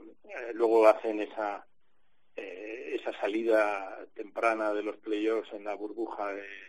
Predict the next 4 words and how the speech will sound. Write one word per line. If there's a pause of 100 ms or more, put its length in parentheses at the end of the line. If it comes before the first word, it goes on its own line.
(220)
Orlando (580)
inesperadamente,
pues
bueno,